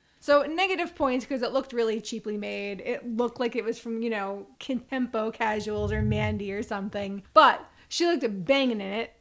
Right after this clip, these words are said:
and it was a pretty color. And then at night, Paige's black lace dress with the red flowers. That was just phenomenal.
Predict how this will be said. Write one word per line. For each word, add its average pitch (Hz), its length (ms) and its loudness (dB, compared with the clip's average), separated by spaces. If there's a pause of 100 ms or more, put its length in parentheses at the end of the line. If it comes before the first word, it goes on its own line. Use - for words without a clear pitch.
(160)
and 240 140 -4
it 220 100 -4
was 285 200 6
a 349 60 -2
pretty 269 280 0
color. 208 540 -4 (640)
And 294 140 0
then 269 300 2
at 262 240 -4
night, 269 340 -2
Paige's 254 420 -2
black 233 340 -2
lace 220 240 -4
dress 214 300 -6
with 208 100 -12
the 214 80 -12
red 196 220 -8
flowers. 190 480 -6
That 208 180 -4
was 208 160 -8
just 196 180 -12
phenomenal. 185 580 -8